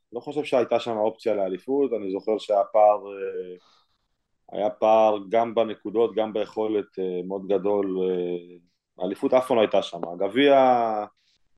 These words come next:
זה כן מאוד כאב, כי יכולנו לסיים את העונה עם טעם מאוד טוב, להביא גביע על בית"ר ירושלים.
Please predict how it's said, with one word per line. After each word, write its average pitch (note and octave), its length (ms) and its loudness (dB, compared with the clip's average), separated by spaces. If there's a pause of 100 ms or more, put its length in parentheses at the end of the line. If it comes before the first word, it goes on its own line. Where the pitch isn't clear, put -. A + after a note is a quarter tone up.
(160)
זה G2 100 -6
כן C3 200 2
מאוד B2+ 200 2
כאב, B2 460 4
כי A#2 80 -6
יכולנו A2+ 240 -8
לסיים G#2 400 -8
את - 140 -10
העונה F#2+ 680 -2
עם G2+ 200 -6
טעם G2+ 300 -2
מאוד A2 280 0
טוב, G#2+ 300 0
להביא F#2+ 220 -6
גביע G2+ 240 0
על G2 60 0
בית"ר F#2+ 200 -8
ירושלים. G#2 600 -4